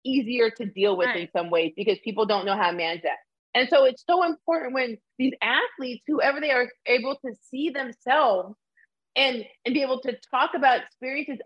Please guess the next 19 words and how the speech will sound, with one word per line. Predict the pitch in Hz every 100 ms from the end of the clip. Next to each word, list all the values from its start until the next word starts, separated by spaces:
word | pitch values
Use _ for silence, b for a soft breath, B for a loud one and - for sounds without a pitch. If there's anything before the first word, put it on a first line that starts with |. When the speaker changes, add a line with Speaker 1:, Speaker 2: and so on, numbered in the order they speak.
| -
Speaker 1:
others | 247 262 269 214
wouldn't | 208 233 247 -
not | 226 233 233
only | 311 381
be | 302
able | 262
to | - -
understand, | 220 202 196 214 202 180 - b b
but | 254
you | 254 277
would | 294
have | 254 -
to, | 349 226
you | 262
have | 330
to | 339 - 226
give | 254 208
so | - 262
much | 269 285